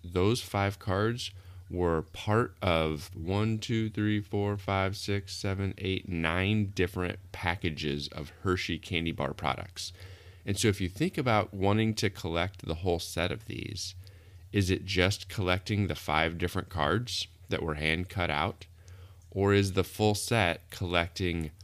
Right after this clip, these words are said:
all nine versions still attached where you can see the actual packaging of the different candy bar that it came from? So is it five, or is it nine, or is it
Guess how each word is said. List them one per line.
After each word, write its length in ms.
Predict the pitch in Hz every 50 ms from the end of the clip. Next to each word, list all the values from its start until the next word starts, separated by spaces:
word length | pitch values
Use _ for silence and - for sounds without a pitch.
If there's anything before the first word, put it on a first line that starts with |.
| - - - - -
all 380 | - - 85 87 95 95 92 92
nine 580 | 87 85 80 78 73 78 82 87 92 90 87
versions 840 | 80 78 85 87 95 95 85 73 73 71 71 73 71 71 - - - - - - -
still 380 | - - - - 101 98 92
attached 640 | 92 85 - - 95 82 82 82 82 - - - - -
where 380 | 87 87 85 82 82 85 82
you 180 | 82 80 85 85
can 180 | - - 87
see 240 | 82 - - 95 87
the 200 | 85 82 82 80
actual 500 | 78 80 82 - - - 82 80 78 78 -
packaging 680 | - - - 82 82 - 90 82 78 90 85 82 80 80
of 140 | 78 78 76
the 100 | 78 78
different 320 | 69 78 76 - 82 73
candy 280 | - - 85 80 80 73
bar 180 | - 67 64
that 140 | 67 69 -
it 100 | - -
came 200 | - 76 - - -
from? 240 | - - - - - - - - - - - - - - - -
So 160 | - - 98
is 140 | 95 85 78
it 100 | 71 -
five, 500 | - - 82 87 104 127 151 160 156 - - - - - - -
or 140 | - 90 87
is 100 | 80 76
it 160 | 78 - -
nine, 480 | 92 80 80 87 98 110 127 139 139 139 - - - - - -
or 160 | - 95 95
is 180 | 95 92 87
it 260 | 98 92 92 - -